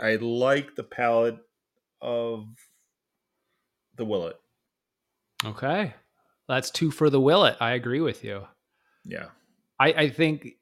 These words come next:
Speaker 2: yeah, Angel's Envy is a very unique, um, like, kind of like a one-off. Nothing really tastes like it or smells like it. And it's
Speaker 1: Yeah.
Speaker 2: great in its own, in its own, you know, avenue there. It's by itself. But
Speaker 1: It's
Speaker 2: Willet
Speaker 1: just
Speaker 2: to me,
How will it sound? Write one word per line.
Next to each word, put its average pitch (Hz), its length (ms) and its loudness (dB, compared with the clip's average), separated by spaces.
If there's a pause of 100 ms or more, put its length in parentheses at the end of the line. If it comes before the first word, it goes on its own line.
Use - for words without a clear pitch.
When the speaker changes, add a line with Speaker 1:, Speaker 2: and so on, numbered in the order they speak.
Speaker 2:
yeah, 147 140 2
Angel's 143 380 0
Envy 147 240 0
is 131 120 2
a 123 60 -2
very 135 320 2
unique, 127 1000 -4 (240)
um, 110 840 -6 (800)
like, 131 140 -12
kind 156 160 -6
of 143 60 -6
like 143 120 -4
a 110 60 -2
one-off. 113 800 0
Nothing 143 180 -6
really 143 140 -2
tastes 127 420 -2
like 123 240 -4
it 123 100 -2
or 113 80 -4
smells 120 440 -4
like 107 260 -6
it. 104 300 -6 (440)
And 151 100 0
it's 98 140 -2
Speaker 1:
Yeah. 98 80 -4
Speaker 2:
great 160 260 4
in 143 60 -4
its 127 180 -6
own, 127 340 -4
in 135 240 -14
its 127 220 -10
own, 127 320 -6 (100)
you 123 140 -12
know, 98 340 -10 (540)
avenue 117 440 0
there. 95 360 -6
It's 98 320 -14 (200)
by 107 140 -2
itself. 101 480 -2 (580)
But 180 100 2
Speaker 1:
It's 139 80 6
Speaker 2:
Willet 175 180 6
Speaker 1:
just 175 100 -2
Speaker 2:
to 143 60 -4
me, 147 320 -2